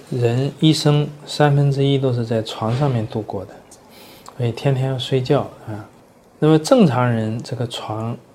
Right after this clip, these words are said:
床垫现在一般能过得去就可以了，特别是有一些慢性的这种腰背痛，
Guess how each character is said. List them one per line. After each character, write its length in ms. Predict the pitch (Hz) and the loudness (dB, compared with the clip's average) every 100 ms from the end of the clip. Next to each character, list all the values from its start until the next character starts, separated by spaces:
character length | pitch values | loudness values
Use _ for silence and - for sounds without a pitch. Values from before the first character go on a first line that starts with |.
| - _ - - | -20 _ -20 -18
床 320 | - 110 127 | -6 -2 -2
垫 260 | 143 123 98 - - | -4 -6 -8 -16 -8
现 200 | 135 123 | -4 -2
在 240 | 120 110 - - - - - - | -2 -4 -10 -20 -20 -20 -20 -4
一 100 | 139 | -2
般 340 | 135 131 127 135 | 2 0 -2 -4
能 180 | 123 123 | -2 0
过 220 | 127 147 | 6 6
得 100 | 123 | 6
去 220 | 117 120 | -2 -6
就 100 | 117 | -4
可 260 | 110 - 110 | -6 -4 -4
以 160 | 110 104 | -4 -8
了， 160 | 104 - - | -14 -20 -14
特 180 | - 175 | 4 6
别 160 | 151 | 8
是 180 | 151 143 | 6 2
有 140 | 120 | 2
一 120 | 110 131 | 0 0
些 200 | 143 143 | 2 4
慢 320 | 165 170 139 | 4 4 2
性 220 | 139 131 | 0 0
的 100 | 113 | -2
这 80 | 117 | -4
种 160 | 110 120 | -4 2
腰 180 | 156 175 | 4 4
背 240 | 170 151 | 4 2
痛， 240 | - 123 | 0 -10